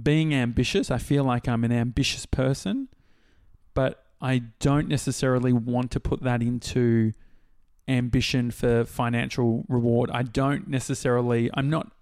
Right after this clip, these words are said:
afraid of money. <laughs> I don't, it's not that I don't wanna, uh, make money, but I feel like maybe in a lot of cases we skew ambition towards this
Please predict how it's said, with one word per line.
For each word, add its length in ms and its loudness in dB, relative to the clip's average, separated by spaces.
afraid 400 2
of 120 -2
money. 540 -2
<laughs> 40 -10
I 300 -4
don't, 300 0
it's 140 -2
not 140 -2
that 100 0
I 120 2
don't 300 0
wanna, 260 0
uh, 240 2
make 320 0
money, 280 -2
but 360 -2
I 100 0
feel 320 2
like 240 -2
maybe 720 2
in 80 -2
a 40 2
lot 160 0
of 140 -4
cases 680 -2
we 600 0
skew 560 0
ambition 680 -2
towards 600 -2
this 400 -2